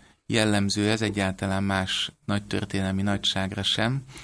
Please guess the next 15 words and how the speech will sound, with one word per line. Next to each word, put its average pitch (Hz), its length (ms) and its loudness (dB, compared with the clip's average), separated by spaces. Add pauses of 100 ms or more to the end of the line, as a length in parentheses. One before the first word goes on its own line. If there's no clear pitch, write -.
(100)
meg 95 180 -4
senkinek 101 800 -2
az 98 100 -2
életére, 98 560 0
akinek - 1400 -8
a, 98 300 0 (600)
az - 220 -2
életrajzát 101 640 2
ismerjük 98 480 0
a 98 40 -2
földi, 98 540 0 (420)
ö, 95 760 -2 (800)
történelmi 98 560 0
nagyságok 101 600 0
közül. 127 400 0